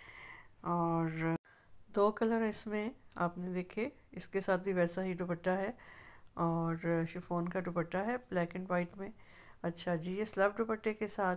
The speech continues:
है और लॉन का शर्ट और दुपट्टा टू पीस थर्टी टू नाइंटी नाइन का मिलेगा। ये एक पैच है जो आप स्लीव्स पे लगा सकते हैं, शर्ट की दामन पे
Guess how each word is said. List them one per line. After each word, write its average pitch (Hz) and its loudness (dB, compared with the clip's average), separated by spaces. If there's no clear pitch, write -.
है 196 -2
और 170 2
लॉन 160 2
का 170 -2
शर्ट 208 8
और 220 4
दुपट्टा 185 4
टू 185 0
पीस 202 -4
थर्टी 180 0
टू 185 -4
नाइंटी 170 0
नाइन 170 0
का 175 2
मिलेगा। 170 4
ये 202 6
एक 180 0
पैच 156 4
है 202 4
जो 196 4
आप 180 4
स्लीव्स 190 4
पे 226 6
लगा 208 8
सकते - -4
हैं, 196 4
शर्ट 175 4
की - -2
दामन 175 4
पे 202 2